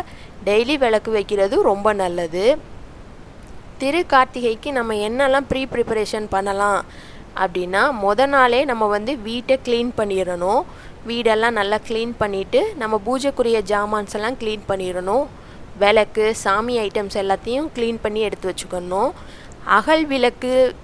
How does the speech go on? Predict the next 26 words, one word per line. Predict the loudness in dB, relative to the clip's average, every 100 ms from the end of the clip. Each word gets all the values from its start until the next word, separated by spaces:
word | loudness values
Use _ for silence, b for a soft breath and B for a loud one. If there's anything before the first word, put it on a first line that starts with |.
| -4
ஏத்துறது | -2 0 2 2 4 4 6
ரொம்ப | 4 4 4 4
சிறப்பு. | 2 0 0 0 2 2 2
மண்ல | -2 0 0 0
பண்ற | -2 2 2
அந்த | 4 2
அகல் | 0 0
விளக்கு | 0 0 0 -4
ஏத்துறது, | -4 -4 -4 -2 0 0 B B B B -2
அகல் | 0 2
விளக்கு | 2 0 0 0 0
ஏத்தலாம், | 0 -2 0 0 -2
பித்தளை | -4 2 4 4
விளக்குகள் | 2 0 0 0 0
ஏத்தலாம், | -2 -4 -4 -2 0 -2 -6 -16 -16 -6
லட்சுமி | -4 -4 -4 -2 0
விளக்கு, | 0 0 0 2 2
அந்த | 2 0
மாதிரி | 0 0 0 -2
விளக்குகள் | -2 0 0 0 0
ஏத்தலாம். | 0 0 -2 -2 0 -2 B B B -6
நம்ம | 2 6
அகல் | 6 6 4
விளக்கு | 4 2 0 2 0
ஏத்த | 2 -2
போறோம்னா | 2 4 4 2 2